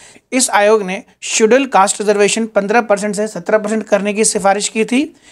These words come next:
इसके अलावा एसटी रिजर्वेशन की थ्री परसेंट से सेवन परसेंट करने की सिफारिश की थी। आइए नेक्स्ट क्वेश्चन देखते हैं। नेक्स्ट क्वेश्चन है, "Who has been appointed as acting chairperson of Competition Commission of India?"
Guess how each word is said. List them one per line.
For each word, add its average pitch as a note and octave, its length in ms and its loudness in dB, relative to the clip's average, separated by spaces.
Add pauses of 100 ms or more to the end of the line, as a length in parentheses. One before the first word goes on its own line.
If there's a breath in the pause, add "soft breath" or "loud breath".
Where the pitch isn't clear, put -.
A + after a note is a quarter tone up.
(180 soft breath)
इसके G#3+ 240 0
अलावा A3 420 2 (360)
एसटी C#4 380 0
रिजर्वेशन A3 680 2
की F#3 400 -10 (400 soft breath)
थ्री C4+ 180 4
परसेंट A3 400 2
से A3 160 2
सेवन G#3+ 300 2
परसेंट G#3+ 300 -4
करने F#3 240 -4
की F#3 120 -4
सिफारिश E3 420 -6
की D#3+ 140 -10
थी। D#3+ 180 -14 (400)
आइए G#3 200 2
नेक्स्ट F#3+ 200 -2
क्वेश्चन G3 240 -4
देखते G3 220 -4
हैं। G#3+ 80 0
नेक्स्ट F#3+ 220 -8
क्वेश्चन G3+ 260 -2
है, G3+ 60 0
"Who G#3+ 120 0
has A#3+ 180 2
been A#3+ 140 0
appointed G3+ 360 2
as G#3+ 140 4
acting A#3 480 -4
chairperson G#3 440 0
of - 20 -4 (120)
Competition F#3+ 480 -6 (360 soft breath)
Commission G3 280 -2 (100)
of F#3 40 -6 (380)
India?" E3+ 260 -4